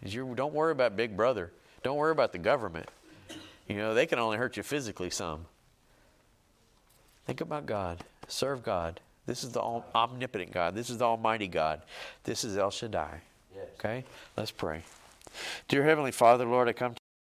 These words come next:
Speaker 1: you, Lord, just to thank you for this moment, to open your Bible and to, just to learn more about your power and your, your awesomeness, Lord, and omnipotence and how just amazing you truly are. And,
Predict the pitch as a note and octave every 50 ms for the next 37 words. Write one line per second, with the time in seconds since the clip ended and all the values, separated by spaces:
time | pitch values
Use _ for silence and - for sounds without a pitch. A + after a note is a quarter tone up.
0 | _ _ _ G#2+ A2 A2 A2 A#2+ A#2+ - - A2 - - A#2 A#2 A2+ - - F2+
1 | - G#2 G2+ G2+ - - A2+ B2 C3+ B2+ B2 - F#2+ G#2 B2 - B2+ A2+ G#2 G#2+
2 | G#2 G#2+ A2+ A#2 A2+ A2+ G#2+ G2 F#2 F2+ - - - - - - - - - -
3 | E3 - - B2 G#2+ A#2 C3+ D#3+ D#3 C3+ A#2+ A#2+ B2+ C3+ C3+ A#2+ A#2 B2 B2+ -
4 | F2+ F#2+ - - - - B2+ C3+ C3 B2 G#2+ F#2+ F#2 F#2 F#2 F#2+ G2+ G2+ F#2+ -
5 | - - - - - - A2+ A2+ - F#2+ G2 G#2+ A#2 - - G#2+ F#2+ F#2 F2+ E2+
6 | - - - F#2+ F#2 G2 G2+ G2 G2+ F#2 F#2 - - - - - - - - -
7 | _ _ _ _ _ _ _ _ A2 A#2+ B2+ - - F2+ F#2 F#2 - - - G2
8 | G2 A2 A2+ A2 A2 A2 A2+ B2 - - A#2+ G#2 F#2+ F#2+ G2+ A2+ B2 C3 A2+ G#2+
9 | G#2+ A2 A#2+ A#2 - - A#2 B2 A#2+ A#2+ A2 A#2 B2 A#2+ G#2+ F#2 F2+ F2 F2+